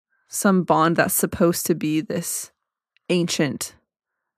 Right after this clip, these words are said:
thing where they draw their whole power from to be able to be tricked or faked. But if, what if it is, though? I don't know if that, if we're supposed to think.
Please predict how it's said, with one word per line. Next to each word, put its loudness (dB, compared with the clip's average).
thing 4
where 4
they 2
draw 6
their 4
whole 4
power 0
from -4
to -6
be 0
able -2
to -10
be -10
tricked -2
or 2
faked. -4
But 0
if, 6
what 8
if 6
it 6
is, 4
though? 2
I 2
don't 4
know 6
if -6
that, 4
if -4
we're 0
supposed -2
to -8
think. -6